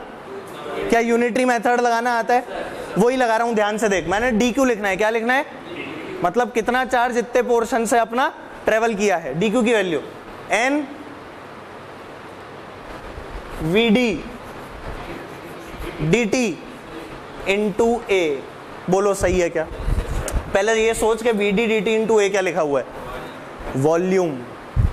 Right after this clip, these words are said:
क्या लिखा हुआ है? वॉल्यूम। वॉल्यूम कितने पोर्शन का है बच्चों? क्या इतने पोर्शन का? भाई, X टाइम्स एरिया क्या this is going to give me the volume of this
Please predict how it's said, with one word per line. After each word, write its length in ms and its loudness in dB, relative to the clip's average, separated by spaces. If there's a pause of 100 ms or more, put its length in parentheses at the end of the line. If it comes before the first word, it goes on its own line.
(220)
क्या 120 4
लिखा 160 2
हुआ 200 4
है? 240 0 (480)
वॉल्यूम। 440 2 (440)
वॉल्यूम 360 4
कितने 280 2
पोर्शन 400 2
का 80 4
है 80 4
बच्चों? 420 2 (1200)
क्या 100 6
इतने 280 2
पोर्शन 440 0
का? 80 2 (1080)
भाई, 160 2 (120)
X 360 -2
टाइम्स 560 2
एरिया 340 4 (640)
क्या 80 4
this 200 2
is 200 6
going 300 4
to 80 4 (100)
give 140 2
me 140 4
the 120 4
volume 360 2
of 160 4
this 220 2